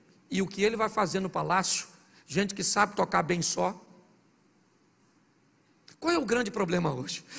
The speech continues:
Ou as pessoas caminham totalmente para o ambiente espiritual e esquecem da preparação, da dedicação, do investimento que tem que fazer em si mesmo,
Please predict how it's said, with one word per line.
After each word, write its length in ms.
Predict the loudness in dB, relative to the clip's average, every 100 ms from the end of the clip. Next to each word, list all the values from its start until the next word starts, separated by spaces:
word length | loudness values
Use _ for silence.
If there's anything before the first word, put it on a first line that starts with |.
| -2
Ou 120 | 2
as 80 | 4
pessoas 400 | 4 4 6 6
caminham 360 | 4 2 2 0
totalmente 540 | 0 -2 -2 -2 -2
para 120 | -2
o 20 | -2
ambiente 320 | 0 0 0
espiritual 800 | -2 -4 -2 2 2 0 -6 -20 -14 0
e 60 |
esquecem 540 | 2 4 4 4 4 2
da 80 |
preparação, 640 | 2 2 4 2 2 0 -2
da 80 | -2
dedicação, 720 | -2 -2 -2 0 0 -2 -4 -12 -20 -20 _ _ _ -14
do 140 | -4 -2
investimento 640 | 2 4 4 2 0 0
que 60 | -2
tem 160 | -2
que 80 | 0
fazer 420 | 0 2 2 0 -2
em 140 | 2
si 160 | 2 2
mesmo, 380 | 0 0 -4